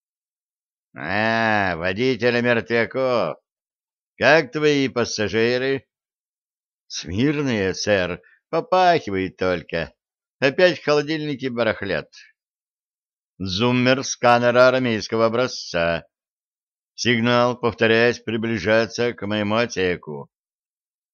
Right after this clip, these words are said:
«Рон, ну кончай дурью маяться, пусть едет». «Ладно, двигай, мужчина, а то товар-то скоропортящийся,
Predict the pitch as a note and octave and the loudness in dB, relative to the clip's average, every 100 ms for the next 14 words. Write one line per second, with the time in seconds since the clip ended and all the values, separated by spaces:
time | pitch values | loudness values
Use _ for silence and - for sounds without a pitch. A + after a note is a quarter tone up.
0 | _ - C3 D#3 E3+ D#3+ D3 A2 F2 - | _ -8 -2 2 6 6 6 2 -2 -8
1 | C#3 G#3 G#3+ F#3 G#3+ F#3 F#3+ E3+ D3+ B2 | -4 0 2 4 2 2 2 2 2 0
2 | G#2 G2 C#3+ D3 F#3+ - D3+ A#2+ G#2 G2+ | 0 0 -2 -2 -2 -2 -2 0 0 -4
3 | - _ _ _ _ _ _ _ _ _ | -8 _ _ _ _ _ _ _ _ _
4 | _ - E2 G2+ G#2+ G#2 G#2 A2 G#2 F#2+ | _ -8 0 2 2 0 -4 -2 -2 -2
5 | D2 A2 C#3 D3 C#3 B2+ A#2+ A2+ G#2+ - | -2 -2 -2 -2 0 0 0 -2 -4 -6
6 | B2 A#2 G2+ E2+ D2+ - _ _ _ _ | -6 -4 -4 -6 -8 -12 _ _ _ _
7 | _ G#2+ E3 F3 F3 E3+ F3+ D#3+ B2+ G#2 | _ -2 4 6 6 6 6 8 8 6
8 | G2+ F2+ F#2 - E3 E3+ C#3+ D#3 D3+ D#3+ | 0 0 -2 0 0 2 4 2 2 -4
9 | D#3+ C3 G2+ F#2+ E2+ | -4 -4 -2 0 -2